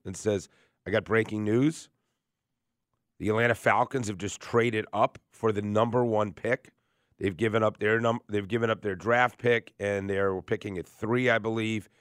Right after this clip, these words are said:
And back then, you have to understand, this is the same equivalent of LeBron James in basketball or Zion Williamson in, in hoops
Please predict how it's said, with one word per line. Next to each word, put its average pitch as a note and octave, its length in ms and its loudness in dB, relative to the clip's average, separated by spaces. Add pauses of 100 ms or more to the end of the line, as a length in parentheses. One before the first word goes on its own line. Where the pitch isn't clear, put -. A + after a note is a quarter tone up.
(280)
And A2+ 140 -2
back D#3 300 4
then, C3+ 400 0 (320)
you B2+ 100 2
have C3+ 100 0
to B2+ 100 0
understand, A2+ 540 -2
this C#3 360 -4
is E3 160 0
the D3+ 100 -2
same C#3 340 -2
equivalent A#2 720 -2
of G#2 140 0
LeBron A2 460 0
James G2+ 640 -4
in G2 140 -6
basketball E2+ 760 -6 (360)
or G#2+ 160 2
Zion A#2 560 2
Williamson G2 720 -2 (400)
in, F#2+ 480 -2 (100)
in F#2 220 -4
hoops G2+ 520 -6